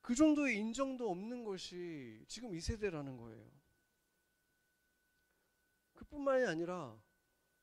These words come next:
어, 한국이 정말 슬프게도 자기 생명을 끊는 자살률 일인데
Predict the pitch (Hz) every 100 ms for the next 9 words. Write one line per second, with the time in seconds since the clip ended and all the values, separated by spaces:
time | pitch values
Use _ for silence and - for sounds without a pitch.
0 | _ - - - - 262 247 226 214 170
1 | 170 185 170 135 127 - 277 269 262 220
2 | 165 143 131 117 - - _ - 147 170
3 | 233 233 214 190 190 170 139 180 180 170
4 | 165 135 185 165 131 131